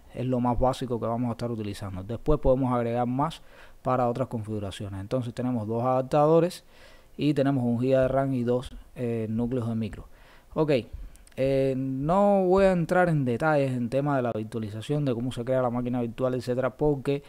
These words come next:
el objetivo del curso no es ese. El objetivo del curso es que ustedes vean el proceso de instalación. Y, y creo que ustedes, cada uno, va a escoger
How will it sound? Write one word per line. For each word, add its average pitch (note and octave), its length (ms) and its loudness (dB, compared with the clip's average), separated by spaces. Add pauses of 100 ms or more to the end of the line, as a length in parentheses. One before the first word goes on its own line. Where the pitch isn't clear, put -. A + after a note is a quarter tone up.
(400)
el C3+ 220 4
objetivo C#3 380 4
del C3+ 100 2
curso D#3 260 0
no C#3 100 2
es B2+ 60 4
ese. C3 280 2
El A2+ 80 -2
objetivo B2 320 2
del D3 120 4
curso D3+ 220 0
es C#3+ 60 -2
que - 80 -4
ustedes C#3+ 220 2
vean D3 200 4
el A#2+ 80 0
proceso B2+ 400 -2
de C3+ 40 2
instalación. G#2+ 600 -2 (580)
Y, C3+ 420 2
y B2+ 140 2
creo D#3+ 300 8
que D#3+ 80 4
ustedes, D3 460 4
cada C3+ 340 6
uno, C#3+ 380 6
va B2 120 2
a B2 60 0
escoger C3+ 440 0